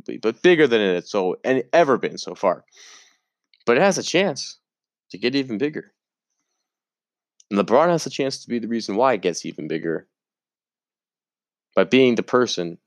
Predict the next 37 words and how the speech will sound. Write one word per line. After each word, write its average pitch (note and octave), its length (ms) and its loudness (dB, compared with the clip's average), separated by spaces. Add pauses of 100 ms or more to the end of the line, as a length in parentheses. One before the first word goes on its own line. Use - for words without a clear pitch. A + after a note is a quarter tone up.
who G2+ 100 -8
wins A2+ 220 2
the - 40 -10
finals A2+ 640 -2 (540)
and A#2 420 2 (1900)
tackles G#2 580 -2
racial A2 300 4
divide G2 460 0 (140)
amongst F#2+ 280 -2
the F#2 60 -10
country. - 420 -8 (760)
Could C#3 160 -2
you C4+ 160 6
imagine C#3+ 480 2
if G2+ 160 -6
LeBron C#3 440 2
wins C3+ 160 -2
the - 60 -8
con-, F#2+ 240 -10 (140)
wins D#3+ 360 2
the C#3 80 2
finals F#2+ 440 0 (220)
while C3+ 240 2
also F3+ 340 6
being D3 260 0
able A#2+ 180 0
to G#2+ 80 -2
make A2 200 -2
a A2+ 40 0
difference, C3 500 -6
uniting G#2+ 520 2
the G#2+ 60 -2
country? C#3 520 -4 (880)
Are - 40 4
you G3 120 2
kidding - 360 4
me? F4 240 6